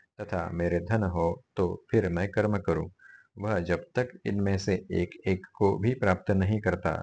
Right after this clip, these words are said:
तब तक वह अपने को अपूर्ण ही मानता है। उसकी पूर्णता इस प्रकार होती है, मन ही इसका आत्मा है, वाणी स्त्री है, प्राण संतान है और नेत्र मानुष वित्त है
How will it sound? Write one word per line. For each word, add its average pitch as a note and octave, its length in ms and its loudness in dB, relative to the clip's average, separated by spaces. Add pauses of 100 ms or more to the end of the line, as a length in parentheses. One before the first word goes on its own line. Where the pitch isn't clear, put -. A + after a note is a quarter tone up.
(120)
तब F#2 160 -2 (100)
तक B2 160 -2
वह G#2+ 140 0
अपने G2 380 -2
को G2+ 120 0 (140)
अपूर्ण F#2 420 0
ही G2+ 120 0
मानता E2 420 -2
है। D#2+ 160 -2 (600)
उसकी F#2+ 280 -6
पूर्णता G#2 480 0 (140)
इस A2 100 -4
प्रकार F#2 380 2
होती F2 300 -2
है, E2 160 -4 (400)
मन F#2 220 -8
ही G#2+ 160 -4 (100)
इसका A2 260 -8
आत्मा F#2+ 360 -2
है, F#2 200 0 (140)
वाणी F2+ 420 -2
स्त्री G#2 360 -2
है, F#2+ 240 0 (460)
प्राण E2+ 260 -6
संतान F#2+ 480 -2
है F#2+ 240 0
और F#2+ 220 -2
नेत्र F2 360 -2
मानुष E2+ 360 -2
वित्त G2 280 -6
है F#2 200 0